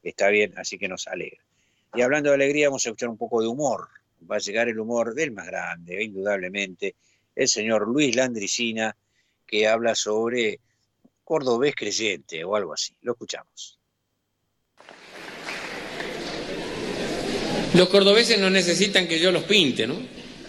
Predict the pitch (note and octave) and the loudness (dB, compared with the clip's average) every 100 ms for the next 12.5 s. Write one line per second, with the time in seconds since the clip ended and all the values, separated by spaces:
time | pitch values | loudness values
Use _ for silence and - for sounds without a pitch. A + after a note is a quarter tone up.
0 | - - B2 A#2+ B2+ E3+ E3+ C3 A#2+ D3+ | -16 0 2 4 4 4 4 -2 0 2
1 | C#3 G2 - - - - - - - - | 2 0 -6 -14 -16 -16 -16 -14 -14 -12
2 | - - - - - - - B2 F3+ A#3+ | -12 -12 -14 -16 -16 -18 2 4 4 2
3 | G3 A#3+ B3+ A3+ G3 D3+ A#3+ A3 F#3+ D3+ | 2 6 6 6 2 2 2 4 0 0
4 | C3+ C#3 C#3 C3+ F3 D#3+ A3+ G#3+ E3 D3 | -4 -2 -2 2 4 6 4 4 0 -4
5 | F3+ G3 F#3 - - - - - - - | 0 0 0 -6 -16 -20 -20 -20 -20 -20
6 | - - - F3+ F3 E3 D3 C#3+ E3+ E3+ | -8 -2 0 2 0 -2 0 0 2 4
7 | E3 D3 C#3 B2+ C3 F3+ E3 D3 - - | 4 4 0 2 2 2 2 -4 -10 -16
8 | - - - A#2+ F3+ F#3 D#3 C#3+ - - | -18 -20 0 4 6 6 2 -2 -6 -16
9 | - - - - - C#3 C3 B2+ B2+ C#3 | -18 -20 -20 -20 -2 0 0 -2 2 4
10 | E3+ E3+ E3 E3+ A#3 B3 B3 E3 - - | 4 4 2 2 2 4 2 2 -8 -16
11 | - - - - D4 A3+ G#3 F3+ E3 D#3+ | -20 -20 -14 2 2 4 2 2 -2 0
12 | D3 D#3 D3+ - C3 | 2 2 2 -2 -8